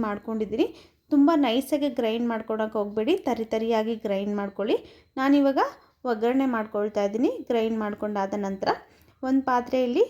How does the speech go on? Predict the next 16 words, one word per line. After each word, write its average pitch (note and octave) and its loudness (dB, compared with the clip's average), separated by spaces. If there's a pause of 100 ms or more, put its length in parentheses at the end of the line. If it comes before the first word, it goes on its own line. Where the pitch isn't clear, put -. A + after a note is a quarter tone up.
ಎರಡರಿಂದ A#3 0
ಮೂರು A3+ -4
ಟೇಬಲ್ G#3+ -4
ಸ್ಪೂನು B3 -2 (160)
ಆಯಿಲ್ A3 0
ಸೇರಿಸ್ಕೊಂಡಿದ್ದೀನಿ. G#3 -2 (460)
ಹಾಗೆ A#3+ 2 (320)
ಒಂದು B3+ 0
ಟೇಬಲ್ A3+ 0
ಸ್ಪೂನು A#3 -6
ಸಾಸಿವೆ, A3 -2 (100)
ಒಂದು A#3+ 2
ಟೇಬಲ್ G#3+ -2
ಸ್ಪೂನ್ G#3+ -8
ಜೀರಿಗೆ A3 -4
ಸಹ A3 -4